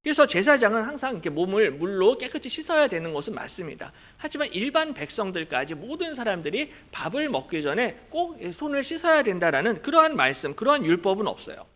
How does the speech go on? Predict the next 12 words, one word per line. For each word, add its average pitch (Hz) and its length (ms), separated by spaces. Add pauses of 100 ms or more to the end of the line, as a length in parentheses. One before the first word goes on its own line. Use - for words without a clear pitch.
(380)
이것은 247 520
후대의 262 640 (100)
유대교 190 560
장로들이 156 720 (120)
그냥 - 140
자신들의 175 520
편의에 233 340
맞게 135 360
이렇게 214 340
지어내었던 220 760 (200)
장로들의 202 960
전통이었습니다. 175 1120